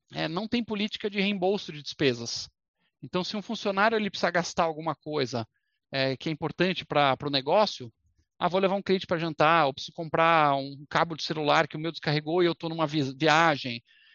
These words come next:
Qualquer coisa que o cara precisa gastar que é bom pra empresa, O funcionário vai lá, paga do bolso, pega o celular dele, faz um reembolso imediato, no dia seguinte tá na conta, sem aprovação de ninguém. Não tem aprovação de chefe.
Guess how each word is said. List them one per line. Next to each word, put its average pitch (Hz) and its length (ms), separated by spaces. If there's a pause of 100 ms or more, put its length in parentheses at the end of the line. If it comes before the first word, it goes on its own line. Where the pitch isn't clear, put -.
(180)
Qualquer 285 340
coisa 269 280
que 240 60
o 226 40
cara 226 160
precisa 208 200
gastar 180 320
que - 80
é - 20
bom 175 160
pra 151 100
empresa, 156 480 (360)
O - 60
funcionário 185 460
vai 180 140
lá, 151 160
paga 233 320
do 208 100
bolso, 180 500 (460)
pega 226 180
o 226 40
celular 208 360
dele, 180 280
faz 202 240
um 214 60
reembolso 180 440
imediato, 185 680 (500)
no 160 100
dia 226 180
seguinte 202 420
tá 208 100
na 202 100
conta, 214 420
sem 247 200
aprovação 233 560
de 196 100
ninguém. 131 360 (180)
Não 220 180
tem 247 140
aprovação 175 480
de - 80
chefe. - 380